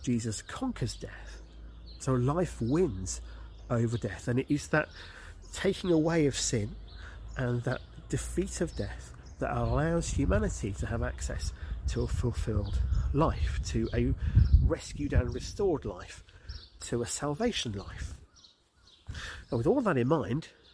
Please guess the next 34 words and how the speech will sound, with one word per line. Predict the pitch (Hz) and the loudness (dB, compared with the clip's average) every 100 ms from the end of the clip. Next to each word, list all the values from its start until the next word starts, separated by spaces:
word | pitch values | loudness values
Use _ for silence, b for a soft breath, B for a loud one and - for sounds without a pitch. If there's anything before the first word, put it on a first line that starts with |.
| b | b
it's | 143 - | -6 -4
that | - 131 - | -4 -4 -4
passage | - 120 135 117 - | -8 -6 -4 -6 -6
in | 117 | -6
Ephesians | - 151 147 87 90 | 0 2 2 -4 -6
that | 120 | -4
I | 113 | -2
wanted | 117 117 110 | 0 -2 -2
to | 117 | -4
go | 107 | -2
back | 127 190 - | -2 -4 -8
to. | - 95 - _ B B B B B - - - - | -12 -12 -14 _ B B B B B -20 -20 -20 -6
"It | 147 | -4
is | 190 | -4
by | - 156 | -2 -2
grace | - 98 98 - | -2 -6 -6 -4
that | 127 | -2
you | 113 113 | 0 0
have | 113 - | -2 0
been | 131 | -2
saved | 135 - 220 101 - - B B B B B B B - - | -2 -2 -2 -2 -6 -14 B B B B B B B -20 -8
through | - 127 | 0 0
faith. | - 214 135 - - - - - - - - - - B B - | 0 -6 -6 -10 -18 -20 -20 -20 -20 -20 -20 -20 -20 B B -8
This | - - | -6 -2
is | 151 - - - - | -4 -6 -16 -12 -4
not | - | -4
from | - 180 | -2 -4
yourselves, | 127 - 82 95 | -2 -6 -10 -6
it | 117 | -4
is | 120 | -4
the | - | -4
gift | 117 - | -6 -6
of | 123 | -6
God, | 117 92 | -4 -6